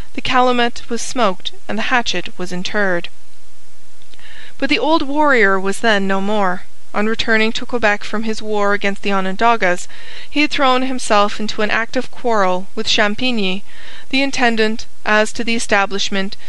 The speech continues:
and maintenance of French posts throughout the West. To the last, Frontenac remained an advocate of the policy which sought to place France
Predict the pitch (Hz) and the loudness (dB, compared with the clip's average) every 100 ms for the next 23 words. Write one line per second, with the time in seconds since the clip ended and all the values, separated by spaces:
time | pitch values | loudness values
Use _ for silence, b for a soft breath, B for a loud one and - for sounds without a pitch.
0 | B B 233 240 233 233 196 180 - - | B B 0 2 0 0 0 0 -2 -2
1 | - 196 - - 254 190 - - - - | 0 0 0 0 0 0 0 -2 0 0
2 | 226 233 214 175 - 185 196 180 - - | 2 2 2 0 -2 0 0 0 -2 -2
3 | - - - - - - 220 233 220 214 | -2 -2 -2 -2 -2 -2 0 2 2 2
4 | 220 - B B - 247 247 254 240 233 | 0 -2 B B 0 2 2 2 2 2
5 | 233 220 214 214 226 226 226 233 - 190 | 0 2 2 0 2 2 2 -2 -2 -2
6 | 190 - - - 240 208 - 175 185 214 | -2 -2 -2 2 2 0 -2 -2 -2 -2
7 | 208 - 233 226 - 254 220 208 - 240 | 0 2 2 2 0 -2 0 0 0 0
8 | 214 190 | 2 0